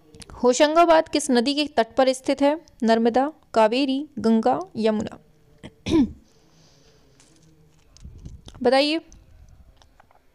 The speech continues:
हम्म, दौड़िए बिल्कुल से फास्ट, शाबाश। ऑप्शन ए, ये है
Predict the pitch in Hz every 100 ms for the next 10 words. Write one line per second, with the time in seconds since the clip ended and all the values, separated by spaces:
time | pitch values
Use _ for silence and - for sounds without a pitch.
0 | - - _ _ _ _ _ _ - 226
1 | 226 - - _ _ _ _ _ _ -
2 | - _ _ _ 233 220 254 302 320 -
3 | _ _ _ _ - 220 240 247 269 262
4 | - - - - - - _ _ - -
5 | - - - - _ - - - _ 247
6 | 247 302 294 302 440 _ _ 233 233 254
7 | 392